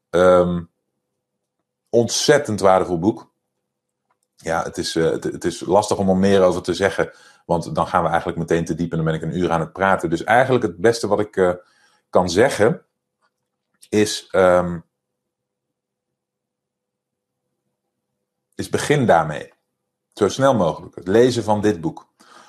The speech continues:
Hoe eerder je deze gelezen hebt, hoe eerder je kunt beginnen met hem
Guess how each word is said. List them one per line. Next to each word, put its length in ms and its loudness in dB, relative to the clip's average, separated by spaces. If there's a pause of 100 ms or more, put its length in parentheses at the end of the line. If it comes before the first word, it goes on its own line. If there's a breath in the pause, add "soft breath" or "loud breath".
Hoe 180 -4
eerder 500 4
je 400 2
deze 540 2
gelezen 500 0
hebt, 160 -2
hoe 180 -8
eerder 240 0
je 160 0
kunt 220 -2
beginnen 380 -2
met 140 -2
hem 280 -8